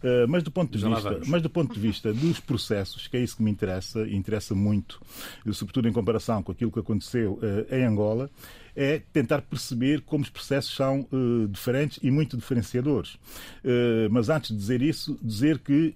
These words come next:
Speaker 1: passamos por um ciclo de três eleições que seriam eleições de risco em África e de nenhuma delas surgiram consequências de violência, de violência nem social, nem política e, e,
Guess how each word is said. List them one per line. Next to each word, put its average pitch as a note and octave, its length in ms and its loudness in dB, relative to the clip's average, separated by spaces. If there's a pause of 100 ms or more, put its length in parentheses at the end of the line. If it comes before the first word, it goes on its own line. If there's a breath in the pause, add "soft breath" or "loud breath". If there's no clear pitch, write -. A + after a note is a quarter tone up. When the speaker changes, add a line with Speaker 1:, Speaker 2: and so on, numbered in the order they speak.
(120)
Speaker 1:
passamos D#3 600 2
por C#3 140 -4
um D3 60 2
ciclo C3+ 380 0
de A2 60 -4
três D#3+ 260 2
eleições B2+ 420 2
que - 80 -14
seriam C#3 460 2
eleições A#2+ 400 2
de A2 120 0
risco C#3+ 460 2
em A2+ 160 4
África C#3 460 -4 (360 loud breath)
e C#3+ 320 2
de B2+ 280 4
nenhuma D#3 360 6
delas C#3+ 340 2
surgiram C3+ 360 0
consequências C3+ 560 0
de A2 80 -2
violência, C3 840 2 (280 loud breath)
de G#2 80 -4
violência B2 460 2
nem C3+ 80 4
social, B2+ 460 -2
nem C#3 100 4
política C3 720 0
e, B2+ 60 0
e, A2+ 920 0